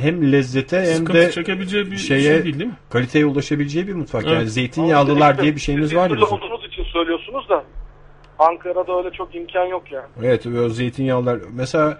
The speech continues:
Speaker 3: Tabii.
Speaker 1: etsiz çiğ köfte denen şey şu anda <laughs> vejetaryenlerin, e,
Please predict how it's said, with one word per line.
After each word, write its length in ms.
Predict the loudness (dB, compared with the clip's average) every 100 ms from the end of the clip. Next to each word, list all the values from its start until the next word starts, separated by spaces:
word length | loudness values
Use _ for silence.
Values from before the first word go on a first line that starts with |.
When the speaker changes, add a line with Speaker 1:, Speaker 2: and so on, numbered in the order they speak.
| -12
Speaker 3:
Tabii. 520 | -18 -18 -18 -14 -4
Speaker 1:
etsiz 360 | -4 -4 -12 -8
çiğ 180 | -4 0
köfte 340 | -2 -4 -4
denen 240 | -2 -2 -4
şey 240 | -2 -4
şu 180 | 0 2
anda 300 | 4 2 0
<laughs> 0 |
vejetaryenlerin, 960 | 0 2 4 2 4 2 2 0 0 -4 -20 -20 -4
e, 280 | 0 2